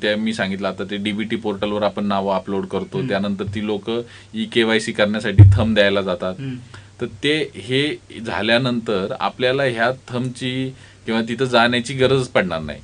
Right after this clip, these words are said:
Speaker 2: बरोबर.
Speaker 1: प्रत्येक शेतकऱ्याला एक वेगळा आयडी मिळेल, प्रत्येक खातेदाराला एक वेगळा आयडी मिळेल आणि त्या आयडी नुसार त्या शेतकऱ्याची ओळख राहील. म्हणजे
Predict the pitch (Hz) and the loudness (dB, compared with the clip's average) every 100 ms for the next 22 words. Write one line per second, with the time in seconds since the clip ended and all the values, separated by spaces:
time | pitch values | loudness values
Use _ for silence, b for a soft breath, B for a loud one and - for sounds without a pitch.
0 | 147 135 - - 156 - 170 160 - 131 | -12 -12 -10 -6 -6 -4 -6 -4 -2 -2
1 | 131 135 131 139 156 - 143 147 131 127 | 0 0 2 0 -2 -4 -8 -8 -2 0
2 | 123 139 147 120 117 120 135 107 71 - | 2 2 2 2 2 2 0 0 -4 -8
3 | - - - 98 95 131 120 101 98 107 | -18 -14 -6 -4 0 0 -2 -4 -6 -2
4 | 104 104 110 117 117 110 107 113 104 101 | 0 2 0 -2 -4 -4 0 2 2 0
5 | 98 85 71 - - - 90 104 104 127 | -2 -4 -6 -14 -20 -10 -6 -4 2 4
6 | 123 107 110 117 131 143 143 104 127 127 | 4 2 0 0 -2 -4 -6 -8 -6 -2
7 | 151 120 120 135 120 120 101 110 107 107 | 2 2 2 -4 -4 -6 -4 -4 -4 -2
8 | 113 95 92 73 - - - B B B | 0 0 -4 -12 -14 -20 -20 B B B
9 | B 98 104 120 110 101 | B -4 0 2 2 0